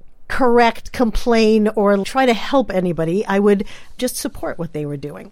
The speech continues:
and, and appreciate the good things rather than complaining about the others. And it, it happens in a broader way outside of our family and friends too, right?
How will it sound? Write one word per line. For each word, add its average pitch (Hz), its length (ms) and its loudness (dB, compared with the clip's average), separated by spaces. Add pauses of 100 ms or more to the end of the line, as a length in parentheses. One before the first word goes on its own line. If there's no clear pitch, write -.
and, 214 240 -2
and 226 100 2
appreciate 240 460 -2
the 233 80 -2
good 233 220 0
things 151 260 -6
rather 165 220 -2
than 160 160 -4
complaining 156 420 -4
about 151 200 -6
the 151 100 -6
others. 151 300 -8
And 220 180 0
it, 226 120 0
it 247 120 -4
happens 285 560 -6 (320)
in 240 140 4
a 214 40 4
broader 202 400 2
way 180 180 2
outside 170 400 -2
of 196 80 0
our 170 120 0
family 170 340 -4
and 165 100 -2
friends 170 340 -6
too, 240 260 -2
right? 190 280 -2